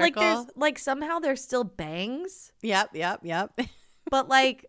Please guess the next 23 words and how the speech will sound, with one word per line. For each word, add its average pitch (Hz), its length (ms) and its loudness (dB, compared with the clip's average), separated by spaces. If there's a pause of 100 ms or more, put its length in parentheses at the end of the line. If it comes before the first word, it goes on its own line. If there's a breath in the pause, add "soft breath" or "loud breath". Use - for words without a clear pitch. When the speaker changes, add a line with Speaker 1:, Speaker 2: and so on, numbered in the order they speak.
(120)
Speaker 1:
like, 339 180 6
uh, 415 40 8
and 403 380 2
that 480 220 8
always 359 360 8
blows 226 280 0
my 202 160 -2
mind. 180 480 -6 (640 soft breath)
How - 180 2 (120)
is 494 120 4
there 403 100 2
still 415 300 0
hair 330 380 4
right 262 400 2
Speaker 2:
Just - 180 2
Speaker 1:
in 269 60 0
the 247 60 2
Speaker 2:
shave 440 120 6
your 403 240 6
Speaker 1:
front? 185 80 -8
Speaker 2:
fucking 403 340 8
head, 427 300 8
man. 320 140 4